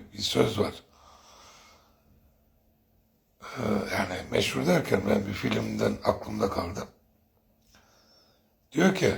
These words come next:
"Sana Ferrari verildi, sen ona çim biçme makinesi gibi davrandın. Onu bozarsan ödersin." diyor. Yani Kur'an-ı Kerim de öyledir. Dünyaya hakim olmak için gönderilmiş bir kitap. Sen hiç o boyutla ilgilenmiyorsun.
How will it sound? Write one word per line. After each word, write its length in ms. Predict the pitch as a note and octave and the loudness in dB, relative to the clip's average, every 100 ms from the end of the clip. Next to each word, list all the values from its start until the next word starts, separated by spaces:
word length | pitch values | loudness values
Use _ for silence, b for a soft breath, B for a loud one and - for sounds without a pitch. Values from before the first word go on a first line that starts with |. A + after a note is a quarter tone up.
| - | -2
"Sana 340 | - A#2+ C3+ B2+ | 0 4 4 4
Ferrari 580 | C3 B2 C3+ C3+ A#2 | 4 4 4 4 4
verildi, 380 | G#2+ - - - | 2 2 0 -4
sen 160 | - A#2 | -2 0
ona 260 | A#2 B2 | 0 -2
çim 260 | - A#2 A2+ | -4 -6 -4
biçme 260 | A2+ - A2+ | -4 -2 2
makinesi 520 | A2 - - - - | 2 2 -2 -2 -4
gibi 180 | - - | -2 0
davrandın. 480 | - - - - - _ b b b b | 0 -2 -8 -12 -20 _ b b b b
Onu 320 | - B2 B2+ A#2+ | -12 -2 2 6
bozarsan 500 | B2 B2+ A#2+ - - | 6 6 4 4 2
ödersin." 540 | - G#1 - - - | 4 4 4 0 -6
diyor. 140 | - - - _ _ _ _ _ b b b b b b b b b _ _ _ - | -14 -20 -20 _ _ _ _ _ b b b b b b b b b _ _ _ -8
Yani 220 | - G2+ - | -4 -2 2
Kur'an-ı 380 | - - - | 6 6 6
Kerim 320 | - - G3 G3+ | 2 4 6 8
de 40 | |
öyledir. 380 | D#3+ G#2 F#2 G2 | 8 6 2 -2
Dünyaya 340 | A#2+ B2+ C3 | 0 6 8
hakim 240 | B2+ C3 D3 | 6 4 2
olmak 340 | C3+ C3 B2+ | 2 2 0
için 160 | C3+ - | -2 0
gönderilmiş 640 | C3 C3 C3 C2+ C3 - | 0 2 0 0 -6 -10
bir 40 | |
kitap. 320 | - - - - - b b b b b - | -12 -4 -2 -4 -10 b b b b b -6
Sen 200 | - D3 | 0 6
hiç 220 | E3+ F#3+ - | 6 4 2
o 180 | E3 D3 | 2 4
boyutla 460 | D3 C#3+ C#3+ C#3+ C#3 | 4 4 0 0 2
ilgilenmiyorsun. 840 | C#3 C#3+ D3+ C3+ A2+ G2+ - - | 4 6 6 6 2 -4 -6 -12